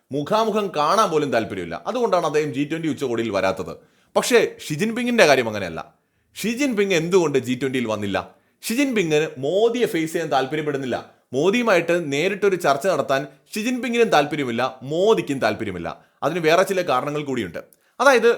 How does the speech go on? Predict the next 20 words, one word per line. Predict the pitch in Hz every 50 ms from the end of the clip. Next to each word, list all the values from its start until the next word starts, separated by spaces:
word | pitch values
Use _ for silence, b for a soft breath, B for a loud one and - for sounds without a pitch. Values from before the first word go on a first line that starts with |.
| - - -
ചൈന | 170 175 214 233 247
നിരന്തരം | 220 185 165 175 196 208 220 233 240 240 208 185
ഇന്ത്യയോട് | 180 180 196 190 190 -
പറഞ്ഞുകൊണ്ടിരിക്കുകയാണ്, | 156 143 156 170 170 151 156 147 131 127 113 110 113 120 b b b b b _
"നിങ്ങൾ | 120 135 170 185 185 175 - -
ഇന്ത്യയിൽ | 143 143 147 165 175 180 185 185
നിന്ന് | 180 175 175 170
ഡയറക്റ്റ് | 143 135 123 127 139 151 - 196 196
ഫ്ലൈറ്റുകൾ | - 156 147 151 147 156 165 170 170
ചൈനയിലേക്കും | 170 165 147 131 143 156 165 165 156 143 151 170 160
തിരിച്ച് | 151 147 156 156 185 170
ചൈനയിൽ | 170 147 156 170 175 175
നിന്ന് | 175 180 175
ഇന്ത്യയിലേക്കും | 156 160 170 180 180 180 170 - 170 185 180 B B B B 113
ഡയറക്റ്റ് | 131 135 147 175 175 - 214
ഫ്ലൈറ്റുകൾ | 185 180 165 170 165 190 190 190 175
അനുവദിക്കൂ, | 170 175 175 170 165 143 135
നമുക്ക് | 117 117 120 143 151 190 196
ബന്ധം | 170 - 120 123 135 156 185 214 202
മെച്ചപ്പെടുത്തിക്കൂടെ? | 185 196 208 202 202 196 196 214 190 196 202 196 120 -